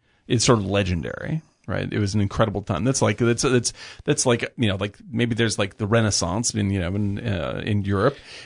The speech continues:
and then there's, like, New York in nineteen eighty-three. <laughs> You know, it's just, it's an incredible time, and where everyone was, you're part of something that was happening, that was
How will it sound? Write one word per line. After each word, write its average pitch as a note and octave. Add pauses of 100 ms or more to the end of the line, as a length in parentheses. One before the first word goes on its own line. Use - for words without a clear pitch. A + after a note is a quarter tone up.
and B2
then C#3
there's, D3
like, C3+
New B2
York B2+
in A#2+
nineteen A#2+
eighty-three. C3+
<laughs> -
You D#3
know, B2
it's C#3+
just, B2+ (200)
it's -
an A#2+
incredible A#2
time, A2+ (260)
and B2+
where C3
everyone B2+
was, A#2+
you're C3+
part E3
of A2+
something D3
that A2+
was -
happening, G#2+
that G#2+
was G2+